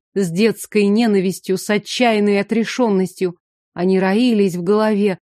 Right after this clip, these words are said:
одна противнее другой, и никак не хотели уходить. В кабинете снова работали аудиторы.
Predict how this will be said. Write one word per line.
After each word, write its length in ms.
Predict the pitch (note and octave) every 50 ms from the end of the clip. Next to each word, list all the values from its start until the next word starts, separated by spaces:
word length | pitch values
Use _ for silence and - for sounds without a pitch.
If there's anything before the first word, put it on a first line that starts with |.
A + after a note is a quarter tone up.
| _
одна 480 | - G3 G#3 F#3 G3+ G#3+ G#3+ A3 A3 G#3+ G3+
противнее 600 | - G3+ G#3 G#3 - - A3+ G#3+ F#3+ G#3 G#3 G3+
другой, 460 | F3+ A3 A3+ G3 F3 A3+ G#3+ G3 F#3 _ _ _ _ _ -
и 80 | - A3+
никак 400 | A3+ A#3 A3 - A3+ G3 - -
не 80 | G3+
хотели 460 | G3 - A3 G#3+ G#3 - A#3+ A#3+ G#3+ G#3+
уходить. 540 | G#3 G#3 - A#3+ A#3 G3 G3+ G3+ - - _ _ _ _ _ _ _ _ _
В 40 | -
кабинете 460 | - B3+ G#3 C#4 D4+ E4 D4 - G3+
снова 380 | F#3 - - A3 C4 A#3+ F#3+ F#3+
работали 560 | F#3+ F#3 F3 F#3+ A#3 A3+ - A3 G3+ G#3 -
аудиторы. 800 | - G3+ G#3+ G#3 G#3 F#3+ E3+ F3 F#3+ E3+ - E3+ D#3+ E3 D#3 -